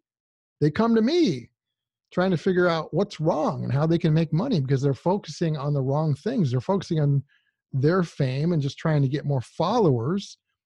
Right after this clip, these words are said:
versus building an actual real business that can help people and do good things.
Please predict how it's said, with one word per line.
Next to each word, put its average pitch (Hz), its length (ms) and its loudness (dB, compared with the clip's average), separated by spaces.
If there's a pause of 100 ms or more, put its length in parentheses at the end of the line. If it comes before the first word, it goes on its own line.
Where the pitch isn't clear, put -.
(300)
versus 147 400 0
building 165 380 2
an 151 80 -4
actual 156 520 -4
real 175 260 0
business 160 960 -4 (1040)
that 147 400 -2 (120)
can 143 640 -2 (480)
help - 260 -2
people 160 600 0 (840)
and 151 480 -2 (160)
do 165 160 0
good 180 200 0
things. - 580 -8